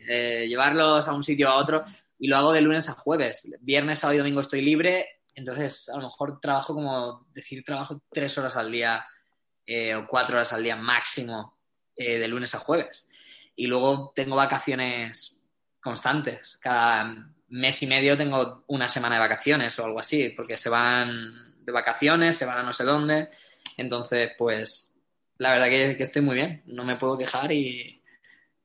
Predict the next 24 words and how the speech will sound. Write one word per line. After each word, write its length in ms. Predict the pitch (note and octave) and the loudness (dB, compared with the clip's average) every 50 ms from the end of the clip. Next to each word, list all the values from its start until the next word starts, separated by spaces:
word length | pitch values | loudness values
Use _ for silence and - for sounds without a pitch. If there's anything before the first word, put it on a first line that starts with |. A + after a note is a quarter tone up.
| _ _ _ | _ _ _
y, 240 | - B2 B2 B2 B2 - | -8 -8 -8 -8 -8 -6
y 220 | B2+ B2 A#2+ A2+ | -2 0 2 2
estoy 200 | A2 A2 - B2 | 2 0 0 -2
muy 100 | C3 C#3 | 0 2
contento. 380 | C#3+ C#3+ B2+ - C3 D3+ E3+ D3+ | 2 2 2 2 2 2 4 2
Es 140 | - - - | 2 2 2
una 120 | C#3 C3 | 2 4
buena 200 | C3+ C#3+ C#3+ C#3 | 6 6 6 4
decisión. 360 | C#3 - D3 C#3 - E3+ E3+ | 4 4 2 4 6 6 6
A 80 | D#3+ C#3 | 6 6
mí 120 | C3+ C#3 | 4 4
para 160 | C#3 D3+ D3 D3 | 4 4 4 4
el 60 | C#3 | 4
principio 380 | C#3+ D3 C#3+ C#3+ D#3 D3+ C#3 | 4 2 4 6 6 6 4
fue 140 | C#3+ - C#3 | 4 0 -6
un 80 | C3+ C3 | -6 2
choque, 500 | - D#3 D3+ C#3 C#3+ D#3+ F#3 A#3 - _ _ _ _ _ _ _ _ | 4 4 6 6 6 4 2 0 -4 _ _ _ _ _ _ _ _
porque 300 | - B2+ A#2+ - B2 A2+ | -4 -4 -2 -4 -2 0
yo 180 | A#2 C3 C#3+ C#3+ | 4 6 6 6
estaba, 440 | C#3 C#3 - C#3+ C3+ C3+ B2+ - | 6 6 4 4 4 4 4 2
pues, 380 | - B2+ - - - - - _ _ _ _ _ _ _ | 0 -2 -6 -6 -8 -12 -18 _ _ _ _ _ _ _
estaba 320 | - A#2 - - A2 A#2 | -10 -6 -2 0 0 2
en 140 | B2 B2 - | 0 0 2
puestos 560 | C3 C3 C3 - C#3+ C3+ C3 C3 A2+ - - | 2 2 2 4 4 6 6 6 4 2 -4